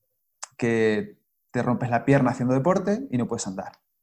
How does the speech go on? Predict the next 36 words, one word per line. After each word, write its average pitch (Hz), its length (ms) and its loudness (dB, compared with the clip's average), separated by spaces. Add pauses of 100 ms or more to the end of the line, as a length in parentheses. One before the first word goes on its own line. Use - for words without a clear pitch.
(720)
¿vale? 113 420 -4
Pues 120 180 -6
ahora, 151 540 4 (220)
en 123 140 -2
vez 139 80 6
de 151 40 6
imaginártelo, 151 540 2
si 139 160 0
quieres, 156 200 2
lo 151 80 2
que 117 60 2
puedes 123 160 -2
hacer 160 420 0
es 117 300 0 (340)
levantarte 151 880 2 (400)
y 139 100 6
andar 127 220 4
solo 139 200 4
con 123 100 2
una 113 180 2
pierna. 110 340 -2
Intentar 107 340 0
cojear, 151 480 4
intentar 123 360 2
andar 127 200 2
por 127 100 2
la 127 100 4
casa 135 200 -2
un 135 60 2
tiempo 147 260 -2
con 120 100 -4
una 113 100 -6
sola 107 220 -4
pierna. 104 280 -8
Y 104 60 -12
decir, 107 220 -12